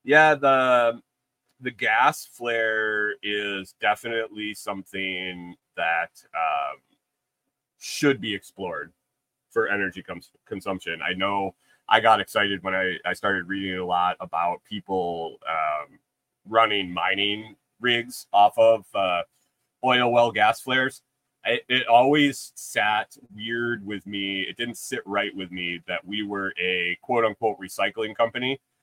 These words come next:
Um, basically, we were taking plastic, uh, film. We were taking plastic films. We were taking, like, our, our, um, golden goose for product was, uh, like,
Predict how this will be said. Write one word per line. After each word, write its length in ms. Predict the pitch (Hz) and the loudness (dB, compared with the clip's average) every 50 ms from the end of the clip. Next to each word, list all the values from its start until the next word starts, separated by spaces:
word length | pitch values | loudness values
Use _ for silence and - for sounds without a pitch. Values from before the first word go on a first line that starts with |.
| _ _ _ | _ _ _
Um, 580 | - 95 98 98 98 95 95 95 90 87 87 87 _ _ _ _ | 4 6 8 8 8 6 4 2 0 -4 -8 -12 _ _ _ _
basically, 580 | - 104 104 110 107 - 113 101 - 104 104 101 | -2 -2 -2 -2 -2 -4 -6 -6 -4 -4 -4 -2
we 160 | 98 101 98 | -2 -2 -2
were 120 | 98 98 92 | -4 -4 -4
taking 380 | - 101 101 - 98 95 95 | -4 -4 -4 -4 -6 -8 -8
plastic, 680 | - - 98 92 92 92 - - 98 95 92 - - _ | -2 0 2 2 2 0 -4 -6 -8 -8 -8 -8 -8 _
uh, 240 | - 87 85 85 82 - | -2 0 0 0 -2 -4
film. 460 | - - 107 101 101 104 110 113 110 _ _ _ _ _ _ _ _ _ _ _ _ _ _ _ _ _ _ _ _ _ _ _ | -8 -6 -6 -4 -4 -4 -6 -8 -12 _ _ _ _ _ _ _ _ _ _ _ _ _ _ _ _ _ _ _ _ _ _ _
We 100 | - 110 | -4 -4
were 60 | 113 113 | -4 -2
taking 680 | - 117 104 - 107 101 101 101 98 98 95 95 92 - | -2 -2 -2 -2 -2 -2 -2 0 -2 -2 -4 -6 -10 -6
plastic 440 | _ - 104 101 104 - - 101 - _ | _ 2 4 4 2 0 -2 -8 -10 _
films. 600 | - - 147 143 143 139 139 131 127 127 120 - | -4 0 2 2 4 4 2 2 0 -2 -4 -6
We 100 | 107 107 | -6 -6
were 100 | 104 101 | -6 -4
taking, 580 | - - 107 104 - 104 101 101 101 98 95 95 | -2 -2 -2 -2 -2 -2 -2 -2 -2 -2 -4 -4
like, 340 | 92 90 92 90 90 90 - _ - | -2 -2 -2 -2 -4 -6 -6 _ 4
our, 480 | 110 113 117 120 123 123 123 123 117 - _ - | 6 6 6 6 6 4 0 0 -2 -6 _ 2
our, 640 | 104 113 120 127 127 131 127 127 127 123 120 - - _ - | 4 4 6 4 4 2 0 0 -2 -2 -4 -6 -10 _ -2
um, 540 | 101 101 98 95 95 90 90 85 85 87 - - 104 | 0 2 2 2 2 0 -2 -2 -4 -8 -16 -14 -8
golden 440 | 117 117 113 113 107 107 101 98 | -6 -4 -4 -4 -4 -6 -8 -8
goose 400 | 92 95 107 104 104 101 - - - | -10 -8 -8 -6 -6 -8 -10 -16 -14
for 180 | - 92 90 85 _ | -10 -10 -10 -10 _
product 500 | - 95 85 87 90 95 98 98 - _ _ _ _ _ _ _ _ _ | -6 -4 -4 -2 -2 -2 -2 -2 -4 _ _ _ _ _ _ _ _ _
was, 680 | - 98 104 101 101 98 95 92 90 87 87 - - - - | -8 -4 0 2 4 4 2 2 -2 -6 -8 -12 -18 -6 -4
uh, 600 | 85 85 80 78 76 73 73 73 73 - _ 92 | -2 0 0 -2 -2 -4 -6 -8 -12 -18 _ -12
like, 180 | 87 82 82 | -10 -10 -10